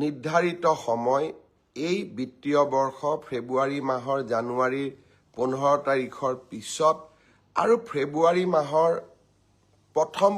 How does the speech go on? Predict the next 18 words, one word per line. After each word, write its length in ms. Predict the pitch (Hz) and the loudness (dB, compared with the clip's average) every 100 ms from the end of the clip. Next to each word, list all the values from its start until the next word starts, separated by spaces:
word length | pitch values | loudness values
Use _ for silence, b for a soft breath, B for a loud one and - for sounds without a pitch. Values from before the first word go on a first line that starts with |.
| 185 | 0
পোন্ধৰ 360 | 135 135 131 127 120 | -4 -2 0 -2 -2
দিনৰ 260 | 117 117 113 | -2 -2 -4
ভিতৰত 480 | 113 - 110 127 202 - b b b b _ - | -12 -6 -2 0 0 -4 b b b b _ -4
এই 80 | 180 156 | 0 0
আঁচনিৰ 460 | 135 - 131 135 123 98 | -2 -4 -4 -2 -6 -4
ধন 200 | 110 139 170 - _ _ - | -2 -2 -4 -16 _ _ -18
আপোনালোকৰ 680 | - 123 120 113 107 107 113 104 | -14 -6 -4 -2 -4 -4 -4 -4
মাজত 340 | 104 107 170 - _ _ _ - 170 | -6 -6 -8 -8 _ _ _ -20 -18
বিতৰণ 420 | 165 120 98 95 90 | -6 -4 -4 -6 -16
কৰিম। 220 | - - _ _ _ b b b b b b b b b _ - | -20 -20 _ _ _ b b b b b b b b b _ 2
ইয়াৰ 200 | 190 226 240 | 6 6 4
পিছত 460 | 233 - 233 233 233 - - 113 110 | -2 -2 2 2 2 -6 -20 -8 -4
বহুকেইজনে 800 | 139 196 214 190 165 165 160 165 151 | -2 -4 -2 -2 0 2 4 4 4
মোক 140 | 165 - - - 120 | 0 -2 -20 -10 -4
নিযুক্তিৰ 600 | 135 127 160 160 - 175 151 | -4 -2 -4 -6 -6 -6 -4
বিষয়ে 320 | 127 - 147 247 - | -8 -4 -4 -4 -8
সুধি 340 | - 107 107 104 | -12 -12 -8 -8
আছে। 220 | 92 - | -8 -12